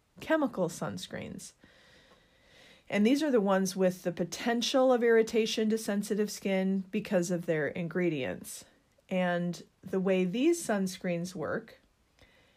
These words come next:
is to convert <clears throat> U V rays into heat.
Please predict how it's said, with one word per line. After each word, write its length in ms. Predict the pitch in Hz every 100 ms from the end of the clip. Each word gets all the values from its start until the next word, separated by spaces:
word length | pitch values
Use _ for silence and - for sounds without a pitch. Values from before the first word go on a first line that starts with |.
| _ _ _ -
is 280 | 208 190 -
to 180 | -
convert 680 | 190 214 190 175 208 247 - - _ _
<clears throat> 220 | - - - 427 330 247 190 214 - _ -
U 240 | 196 208
V 200 | 202 233
rays 600 | 202 180 156 170 240 - - -
into 340 | 196 185 -
heat. 500 | 175 - 311 - -